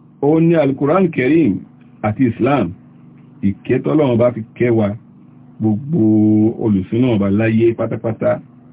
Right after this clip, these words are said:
òun náà ni méjèèjì yìí. لأنهما أكبر نعمة على العباد. فينبغي للمسلمين أن يستبشروا ويرغبوا بهما ويتلذذوا بهما. Ó yẹ kí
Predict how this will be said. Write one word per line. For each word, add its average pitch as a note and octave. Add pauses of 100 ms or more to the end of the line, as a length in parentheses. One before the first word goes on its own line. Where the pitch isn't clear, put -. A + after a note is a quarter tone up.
òun G2
náà A#2
ni G2
méjèèjì G#2
yìí. D#2+ (500)
لأنهما A2 (120)
أكبر G#2+
نعمة A#2 (380)
على A2
العباد. E2+ (600)
فينبغي A#2
للمسلمين G#2 (840)
أن D3
يستبشروا B2+ (100)
ويرغبوا C3
بهما C3
ويتلذذوا A#2
بهما. G2+ (580)
Ó D3+
yẹ C#3+
kí E3+